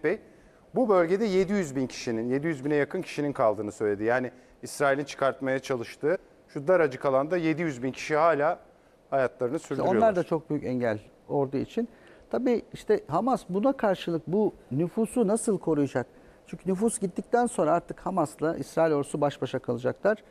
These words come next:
Speaker 2: Biraz daha böyle uzun süreçli ve kanlı bir savaş meydana gelecek. Nüfusun kalması bir miktarda Hamas'ın aslında, e, işine de
Speaker 1: İşine
Speaker 2: gelen bir
Speaker 1: geliyor
Speaker 2: durum.
Speaker 1: tabii ki.
Speaker 2: Ve halk da terk etmek zorunda değil zaten. Yani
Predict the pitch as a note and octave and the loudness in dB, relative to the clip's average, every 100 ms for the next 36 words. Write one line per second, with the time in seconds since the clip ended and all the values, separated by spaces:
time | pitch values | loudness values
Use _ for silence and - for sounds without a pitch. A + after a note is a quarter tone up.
0 | - - - - G3+ F3 D#3 D#3+ F3+ D#3 | -20 -20 -18 -4 0 0 0 0 2 4
1 | E3 F#3 C#3+ E3+ F3+ E3+ D3+ - F#3 E3 | 2 0 -2 -4 -6 -2 -2 0 0 0
2 | D#3+ C#3 C3+ D#3+ - C#3 C#3 - A#2+ A2+ | 2 0 0 -2 -2 0 0 -4 -6 -4
3 | A2+ A2+ G2+ - - - - - F3+ - | -4 -4 -8 -10 -14 -18 -20 -6 -4 0
4 | A3 - D4 G#3+ F3 E3 F#3 G#3+ F3+ - | 0 0 2 2 2 -2 -4 -4 -4 -4
5 | E3 G3+ F3 D#3+ G3 G3 - - - - | -2 -2 0 -2 -2 -6 -8 -20 -10 -4
6 | - - D3+ G3 G3 - - - - C#3 | -4 -4 0 2 0 -4 -20 -14 -6 -2
7 | C3 B2+ C3 B2+ B2+ F#2 - D3+ E3+ D#3+ | -2 -2 -2 0 -2 -4 -2 0 2 4
8 | D#3 E3+ D3 B2+ C3 F#3+ G3+ - - C#3+ | 4 4 4 4 2 0 -4 -12 -8 -2
9 | D#3 - D#3 - D#3+ B3+ - G3 - D#3+ | -2 -4 -12 -6 -2 0 0 -2 0 -2
10 | D#3+ A3 - F#3+ E3 F3 E3+ A#3 E3+ B2 | -2 -2 -2 -2 0 0 0 0 0 -4
11 | - - C#3 D3 | -8 -6 -2 0